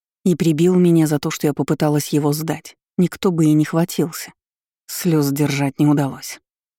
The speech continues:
«Черт, со мной тут столько случилось!»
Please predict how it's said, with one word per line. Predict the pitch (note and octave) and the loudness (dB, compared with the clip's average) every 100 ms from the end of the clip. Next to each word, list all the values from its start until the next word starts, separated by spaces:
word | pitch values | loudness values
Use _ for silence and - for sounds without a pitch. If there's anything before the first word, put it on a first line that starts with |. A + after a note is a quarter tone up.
| _ _ _ | _ _ _
«Черт, | - - F3 C#3+ - - _ _ _ | -12 -6 -4 -4 -10 -20 _ _ _
со | - F#3 | -6 0
мной | F3 F3 | 2 2
тут | F3 D3+ | 0 -4
столько | - - F3+ - D#3+ | -4 -4 -4 -2 -4
случилось!» | - E3 - D#3 C#3 - | -2 -4 -2 -6 -6 -12